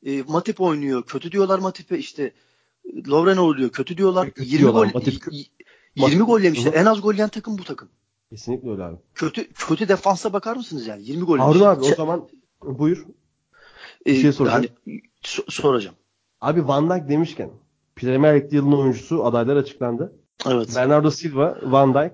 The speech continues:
Speaker 2: Sterling, Agüero.
Speaker 1: O-,
Speaker 2: Hangisi
Speaker 1: valla
Speaker 2: abi?
Speaker 1: yani bu performansla en az gol
Speaker 2: Pardon,
Speaker 1: yiyen
Speaker 2: Agüero diyorum ya, şey.
Speaker 1: Agüero Hazard olması lazım.
Speaker 2: Hazard
Speaker 1: Hazard,
Speaker 2: abi,
Speaker 1: Hazard,
Speaker 2: Agüero.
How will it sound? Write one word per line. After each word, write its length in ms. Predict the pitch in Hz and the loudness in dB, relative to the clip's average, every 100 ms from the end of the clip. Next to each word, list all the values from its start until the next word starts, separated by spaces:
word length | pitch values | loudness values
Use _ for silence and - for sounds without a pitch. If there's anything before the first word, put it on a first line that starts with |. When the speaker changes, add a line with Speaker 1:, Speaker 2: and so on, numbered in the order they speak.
| - _ | -10 _
Speaker 2:
Sterling, 580 | - - 160 147 175 196 - _ - | -12 0 4 4 2 -4 -16 _ -6
Agüero. 420 | 123 120 123 107 - _ _ _ - | -4 0 -2 -4 -12 _ _ _ -4
Speaker 1:
O-, 180 | - | -4
Speaker 2:
Hangisi 280 | 110 180 120 | -2 -4 -2
Speaker 1:
valla 220 | 113 117 117 | 0 4 2
Speaker 2:
abi? 100 | 113 _ _ - - _ - | 2 _ _ -20 -20 _ -6
Speaker 1:
yani 280 | 127 117 117 117 - - _ - | 2 2 2 -4 -16 -20 _ -14
bu 180 | 131 | -14
performansla 840 | 143 151 135 - 139 139 135 - 135 | 0 2 2 2 4 4 2 0 0
en 120 | 131 | 2
az 180 | 135 127 | 2 2
gol 160 | 131 131 | 0 0
Speaker 2:
Pardon, 320 | 135 156 170 | 2 2 0
Speaker 1:
yiyen 180 | 170 117 117 | -2 0 0
Speaker 2:
Agüero 180 | 170 143 | 0 -2
diyorum 220 | 127 117 | -4 -4
ya, 140 | 123 | -10
şey. 280 | - 135 113 - | -10 -12 -12 -6
Speaker 1:
Agüero 320 | 127 123 160 | -2 0 0
Hazard 360 | 147 135 156 170 | 0 -4 -4 -4
olması 320 | 127 107 - | -8 -8 -12
lazım. 240 | 101 90 | -16 -12
Speaker 2:
Hazard 260 | 107 143 147 | -6 -2 0
Speaker 1:
Hazard, 260 | 117 117 107 | 0 -2 -2
Speaker 2:
abi, 100 | - | -6
Speaker 1:
Hazard, 300 | - 120 | -4 -2
Speaker 2:
Agüero. 40 | 127 | -2